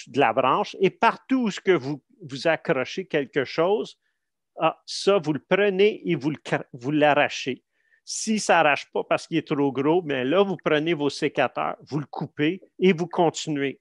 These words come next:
jus-, jusqu'au bout de la branche. Bang, ça va vite. On a,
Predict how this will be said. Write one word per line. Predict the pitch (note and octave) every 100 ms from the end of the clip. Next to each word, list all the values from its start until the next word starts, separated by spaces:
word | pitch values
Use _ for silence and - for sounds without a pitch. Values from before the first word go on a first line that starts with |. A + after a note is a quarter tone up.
| _
jus-, | - G3 A3+ - _ _ _ _ _ _ _
jusqu'au | D#3+ D4 - -
bout | F#3 G#3+
de | G#3+
la | E3
branche. | E3+ G3+ G#3+ - - _ _ _ _ _ _ G2+
Bang, | F#3 G#3+ C4+ D3 G#2
ça | - D#3
va | C#3 E3
vite. | D#3+ C#4 D#4+ - _ _ _ _ _ - -
On | C#3 D#3+
a, | F3+